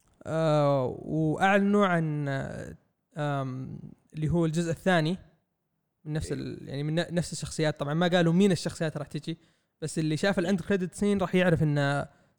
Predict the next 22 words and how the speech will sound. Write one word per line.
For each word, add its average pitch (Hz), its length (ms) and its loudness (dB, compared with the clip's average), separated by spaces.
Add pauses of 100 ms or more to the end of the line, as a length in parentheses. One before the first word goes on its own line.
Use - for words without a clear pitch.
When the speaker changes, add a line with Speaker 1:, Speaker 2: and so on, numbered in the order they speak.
(180)
Speaker 1:
في 190 180 0
قصة 165 320 2
راح - 160 -4
يسوونها. 131 500 -8 (760)
أنت 180 140 0
ش-، 233 60 -8
Speaker 2:
بالضبط. 202 160 -8
Speaker 1:
أنت 190 280 2
شفت، 202 160 2
تتذكر 185 440 0
الأند 160 180 2
كريدت 143 200 -2
سين؟ - 240 -8 (680)
Speaker 2:
إيه، 117 160 -6
أتذكر. 98 360 -18 (220)
Speaker 1:
إيه. 147 180 -4 (440)
فواضح 170 540 4
إن 170 160 4
في 196 120 4
قصة 160 280 0
راح 131 140 -6
يسوونها. 139 460 -8